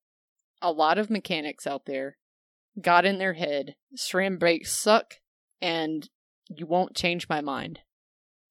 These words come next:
So now when a pair of sram brakes come in the shop, they don't read the instructions on how to bleed them. They don't read the instructions on how to assemble them. Because, I mean, the bleeding is easy,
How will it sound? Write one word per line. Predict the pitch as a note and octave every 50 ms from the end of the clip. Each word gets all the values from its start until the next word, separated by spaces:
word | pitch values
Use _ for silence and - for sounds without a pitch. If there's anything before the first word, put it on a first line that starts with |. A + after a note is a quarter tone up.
| _ _ -
So | - - - G3 F#3+ F3+ F3
now | F3 F3 F#3+ G#3 A3 G#3+ G3+
when | F3+ F#3 F#3 F3
a | E3+
pair | - - F#3 F3 F3+ F3+ F3
of | E3+ E3 D#3+ D#3+ - - - _ _ _ _ -
sram | - - F#3+ F#3+ F#3+ F#3+
brakes | F3+ F3+ F3 E3+ - -
come | - - F3+ E3 E3+
in | F3
the | E3+ D#3+
shop, | - - C#3+ C#3 - - _ _ _ _ _ _ _ _ _ _ _ _ _ _ _ _ _ _ _ _ _ _ -
they | F3+ F3
don't | E3+ F#3+ G3 G3 G3 - -
read | - F#3+ F3+ F#3 G3 E3
the | G#3 G3+
instructions | G3 F3 - - G3+ F#3 - - - G#3 F#3+ F3
on | F#3+ F3+ F3 E3
how | D3+ F3 E3+ E3+
to | E3+
bleed | D3+ D#3 D3+ C#3+ C#3
them. | - D3+ D3+ D3+ - _ _ _ _ _ _ _ _ _ _ _ _ _ _ -
They | G#3 E3+ F3+ F3+ E3+
don't | - F#3 F3+ F3+ F3+ F3+ F3 - - A3+ _ _ -
read | - F3+ F#3+ E3+
the | F3 G#3 G3
instructions | F#3 F3+ - - F#3+ F3+ - - - F#3+ F3 E3+ D#3+
on | - - E3+ E3 E3 E3
how | D#3+ F3+ F#3 F3 E3+ E3+
to | - - D#3+ D#3
assemble | C#3+ - - - A#3+ A#3+ A#3+ A3+ G3 D3
them. | B2 B2 A2 - - _ _ _ _ _ _ _ _ _ _ _ _ _ _ _ _ -
Because, | G3 F3+ F#3 - - G3+ F#3+ F#3 F3 E3 - - - _ _ _ _ _ _ _ _ _ -
I | - G#3 A3
mean, | G3+ F#3
the | F#3 F#3+
bleeding | F3 G#3 B3+ D4 D4+ C4+ G#3+ E3+
is | C#3+ - -
easy, | - D3+ D3 C3 - - - -